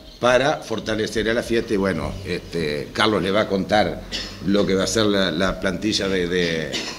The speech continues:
de espectáculos que van a ver, pero sabrán ustedes, se habrán dado cuenta que ha sido muy farta-, eh, fortalecido, este, en estos veinticinco años. Así que bueno, a la prensa agradecerle, a la Intendencia de Tacuarembó por recibirnos y hacer el lanzamiento. Y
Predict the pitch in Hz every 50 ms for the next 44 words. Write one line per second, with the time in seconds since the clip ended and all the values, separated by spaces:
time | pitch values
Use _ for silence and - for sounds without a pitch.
0 | - - - - - - 85 101 98 - - 110 90 - 120 120 95 113 110 104
1 | 101 101 101 101 104 110 120 117 110 110 117 113 - 113 101 104 107 123 - -
2 | - - - - - 92 90 90 90 92 92 98 98 - 107 107 95 85 104 87
3 | 87 92 95 90 95 101 - - 98 98 90 110 107 110 - - 95 90 90 92
4 | 92 - 87 76 71 - 90 80 82 78 67 71 82 73 - - 90 82 78 -
5 | 82 80 78 76 - 92 98 95 98 107 104 95 92 - - - - 73 78 -
6 | - - 69 71 67 64 60 - - - - - - - - - - - - -
7 | - - - 76 90 92 98 95 98 - 85 87 101 92 80 80 - 98 98 85
8 | 87 90 107 120 107 85 73 - - 85 95 98 92 95 92 73 69 65 - -
9 | - - - - - 78 80 76 - 90 101 98 - 87 85 87 87 85 82 -
10 | 104 113 120 113 101 95 90 87 87 - 85 90 104 113 107 - 104 101 87 92
11 | 82 90 90 92 92 90 110 110 90 90 90 92 90 - 87 90 95 107 113 110
12 | 101 95 90 85 - 101 92 92 92 87 90 92 90 98 85 92 98 101 107 110
13 | 101 139 143 123 101 82 76 -